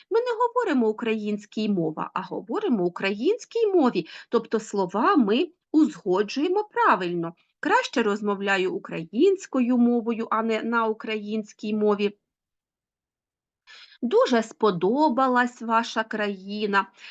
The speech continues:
красиві Карпати, широкий Дніпро, дякую вам за гостинність. Тобто іноземець допустив у своєму листі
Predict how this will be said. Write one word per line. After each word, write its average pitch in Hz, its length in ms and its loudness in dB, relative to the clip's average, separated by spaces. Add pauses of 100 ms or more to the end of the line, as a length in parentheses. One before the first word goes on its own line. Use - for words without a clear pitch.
(120)
красиві 240 680 2
Карпати, 220 960 2
широкий 233 680 -2
Дніпро, 196 840 -2 (280)
дякую 247 680 2
вам 240 640 2
за 254 200 2
гостинність. 240 1120 -2 (500)
Тобто 254 460 2 (280)
іноземець 403 960 2 (180)
допустив 233 840 -2 (520)
у 359 100 0
своєму 370 540 2
листі 370 480 4